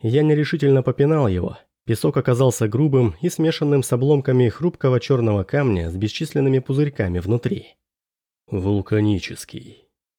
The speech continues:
Снори поставил мешок, который вытащил из лодки, и взял пригоршню черного песка, пропустив его сквозь пальцы. "Я буду охранять берег". Я похлопал по песку.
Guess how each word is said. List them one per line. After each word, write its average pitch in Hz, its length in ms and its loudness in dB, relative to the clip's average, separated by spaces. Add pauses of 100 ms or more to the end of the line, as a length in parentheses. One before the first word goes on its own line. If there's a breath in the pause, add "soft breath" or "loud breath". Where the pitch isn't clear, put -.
(220)
Снори 175 380 0
поставил 139 460 0
мешок, 120 460 0
который 139 320 0
вытащил 127 440 0
из 101 80 -2
лодки, 127 520 0 (120)
и 127 100 0
взял 165 280 0
пригоршню 143 540 -2
черного 117 400 0
песка, 123 560 -2
пропустив 127 480 -4
его 123 220 0
сквозь 131 320 -2
пальцы. - 480 -8 (760)
"Я 196 380 2
буду 165 440 2
охранять 170 520 0
берег". 139 460 -2 (480)
Я 131 240 0
похлопал 120 500 0
по 107 100 -2
песку. - 500 -6